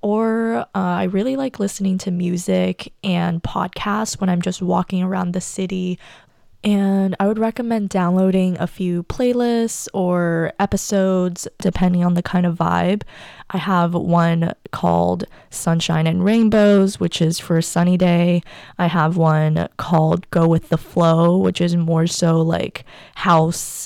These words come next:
uh, chill, relax beats. Um, or I have one called Pump It Up, which I typically listen to if I'm in a mood to bounce around and do something active.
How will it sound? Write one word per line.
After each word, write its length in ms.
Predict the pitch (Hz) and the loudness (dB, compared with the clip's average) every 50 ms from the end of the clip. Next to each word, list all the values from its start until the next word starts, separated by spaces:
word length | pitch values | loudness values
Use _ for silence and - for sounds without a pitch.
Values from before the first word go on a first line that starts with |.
| - | -6
uh, 460 | - - 71 - - - - - - - | -4 -4 -2 -2 -2 -2 -4 -4 -6 -4
chill, 760 | - - - - 202 180 175 170 165 165 175 - 180 180 180 | -4 -4 -2 2 2 4 4 4 4 4 4 4 2 2 2
relax 680 | 95 92 87 - 175 165 175 175 175 - - - - | 2 0 0 0 0 0 0 0 -2 -4 -6 -10 -8
beats. 580 | - - 185 185 185 185 - - - - - - - - - - - - - - | -4 -2 0 0 0 0 -2 -6 -14 -16 -16 -16 -18 -20 -20 -20 -20 -20 -8 -2
Um, 460 | - 175 165 165 165 156 160 160 - - | 0 2 2 4 2 2 0 0 -2 0
or 80 | 175 | 2
I 140 | 170 165 165 | 2 2 2
have 260 | 170 175 175 170 180 | 2 0 0 0 2
one 220 | 170 160 165 175 - | 2 2 2 0 0
called 240 | - 170 165 175 | 0 0 0 0
Pump 260 | - - 170 170 - 175 | 0 0 0 0 2 2
It 80 | 160 | 2
Up, 300 | 165 160 175 190 - - - - | 2 2 2 0 0 -4 -6 -4
which 260 | - 170 170 170 - - - | 0 -2 0 0 -2 -4 -2
I 100 | 165 165 | -2 -4
typically 480 | - - 180 - 175 175 - - 185 | -4 -4 -4 -4 -4 -4 -4 -4 -4
listen 360 | 180 185 170 - - 180 180 | -2 -2 -4 -2 -2 -4 -4
to 340 | - - - 175 170 170 165 | -4 -4 -2 -2 0 0 0
if 180 | 160 165 - - | -2 -2 -2 -2
I'm 300 | 165 - 117 170 175 175 - - - - - - - - _ - | -2 0 0 0 -2 -4 -6 -8 -20 -20 -20 -20 -20 -20 _ -2
in 140 | 185 185 180 | 0 2 4
a 60 | 180 | 4
mood 420 | 175 175 175 175 175 170 170 170 | 4 6 6 6 6 4 2 0
to 540 | - - - 185 170 170 170 165 165 160 160 - | -2 -4 -2 0 0 2 2 0 -2 -2 -4 -4
bounce 320 | 160 156 175 180 - - | 0 0 2 0 0 0
around 600 | 180 175 170 170 175 175 165 160 160 160 165 - | 0 2 4 4 4 4 4 2 2 0 0 0
and 240 | - 170 - - 175 | 0 0 0 0 -2
do 160 | - 180 175 | 0 -2 -2
something 400 | - - 175 170 170 185 180 - - | -2 -2 -2 -2 -2 -2 -4 -4 -4
active. 640 | - - - - - - - - - - - - | -4 -4 -4 -6 -6 -6 -6 -6 -6 -8 -10 -14